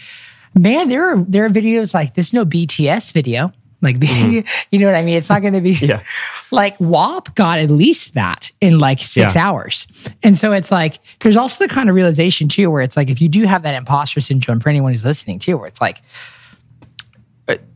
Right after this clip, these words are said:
Speaker 1: you can kinda get over it and just realize, like, the scale that you're operating at too is,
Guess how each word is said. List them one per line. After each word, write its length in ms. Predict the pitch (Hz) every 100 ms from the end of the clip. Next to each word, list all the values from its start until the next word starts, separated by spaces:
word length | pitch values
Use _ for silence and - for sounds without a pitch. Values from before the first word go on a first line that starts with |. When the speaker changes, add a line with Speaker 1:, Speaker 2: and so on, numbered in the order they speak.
| _ _ - - -
Speaker 1:
you 140 | 226
can 100 | 202
kinda 240 | 214 320 349
get 140 | 170
over 320 | 135 196 233
it 160 | 110 -
and 80 | 143
just 180 | 135 123
realize, 540 | 151 190 127 117 117
like, 160 | 135 -
the 140 | 147
scale 340 | 143 - 180 214
that 120 | 247
you're 100 | 151
operating 500 | 151 180 190 156 127
at 160 | 127 -
too 260 | - 269 262
is, 320 | 123 117